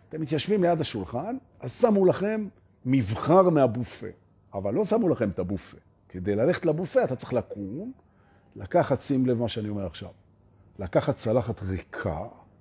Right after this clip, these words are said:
עוד פעם אני אגיד את זה, כדי ליהנות מבופה ולא ממה ששמו לך על השולחן, אתה צריך לקחת צלחת ריקה וללכת לבופה. המשמעות פה שזה פעולה וריקות. זאת אומרת, ככל שאתה תגיע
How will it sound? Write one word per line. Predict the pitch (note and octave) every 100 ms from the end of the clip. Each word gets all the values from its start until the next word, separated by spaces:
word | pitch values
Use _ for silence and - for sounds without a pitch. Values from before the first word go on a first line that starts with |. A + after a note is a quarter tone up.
| _ _ _ _ _ _ -
עוד | C3+
פעם | - A2
אני | F2
אגיד | E2 D#2
את | C#2+
זה, | E2 D3+ A3 _ _ _ _ -
כדי | F#2 A2+
ליהנות | A#2 B2+ F3 -
מבופה | C#3+ G#2+ G#2+ - C4 C4+ G3+ - -
ולא | G2+ B2+
ממה | D#3 C#3
ששמו | B2 B2+ C#3 B2 A#2
לך | A2
על | G#2+ G2+
השולחן, | F#2 C#3+ - A#3 A3 A3 -
אתה | -
צריך | G3+ -
לקחת | A2 F#3+ C#3+
צלחת | - A2+ A#2+ - -
ריקה | F2+ - - C#3 C3+ _ _ _ _ -
וללכת | E2 F#2+ G2+ D3 - C3
לבופה. | G#2 D#2+ D#2+ - _ _ _ _ _ _ _ -
המשמעות | F2+ F2+ - C3 F#3 -
פה | G2 A#2 F#3+ - _
שזה | - F#2 F#2+
פעולה | F#2 A2 F#2+ G2+ F3+ F3
וריקות. | B2+ G2+ A2+ - D3+ - - - _ _ _ _ _ _ _ _
זאת | -
אומרת, | F#2
ככל | - A2 -
שאתה | F#3+ D#3 B2+
תגיע | B2 A2 G2+ F3 G#3+ C3+